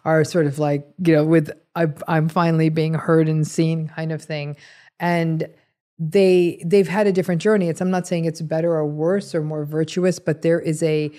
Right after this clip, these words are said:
there can be this sort of depth you bring into your life after having been through it. It's a loss of innocence. Jay, I have to say, you will, you'll never sort of laugh and be in the same way, but you may sort of, when the laughter comes,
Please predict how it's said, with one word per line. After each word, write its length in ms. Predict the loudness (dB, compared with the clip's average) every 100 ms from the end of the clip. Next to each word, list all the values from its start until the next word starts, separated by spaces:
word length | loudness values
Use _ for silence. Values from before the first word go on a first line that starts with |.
| -20 _ -2
there 140 | 0
can 200 | 2 0
be 120 | 2
this 200 | 2 0
sort 220 | -2 0 0
of 160 | 0 -6 _ _ -10
depth 640 | -4 -2 -2 -8 -16 -4 -2
you 80 |
bring 260 | 2 2 2
into 260 | 0 -2 -2
your 100 | -2
life 340 | 0 -2 -4
after 260 | -8 -4 -4
having 380 | -2 -2 -2
been 340 | -2 -2 -4 -8 _
through 220 | -4 0 0
it. 160 | -2
It's 160 | -8 -4
a 80 | -2
loss 380 | 0 0 -2 -6
of 80 |
innocence. 640 | -6 -6 -6 -2 -2 -4 -12 _ _ _ -2
Jay, 140 | 2
I 60 | 2
have 200 | 0 -4
to 80 | -6
say, 280 | -4 0 0
you 240 | 2 2
will, 280 | 2 2 -2 -8 _ _ 0
you'll 140 | 4
never 380 | 4 4 4 2
sort 200 | 2 2
of 240 | 4 2 -8 _ _
laugh 540 | -2 2 2 0 -4
and 380 | -4 -2 -4 -4
be 200 | -2 0
in 100 | 0
the 80 | -2
same 340 | -2 0 2
way, 240 | 2 2 2
but 320 | 2 0 0
you 80 | 2
may 280 | 4 4 2
sort 280 | 2 4
of, 160 | 4 2 -6 _
when 180 | 0 4
the 80 | 4
laughter 460 | 4 0 -2 -4 -4
comes, 720 | -4 -2 2 4 4 2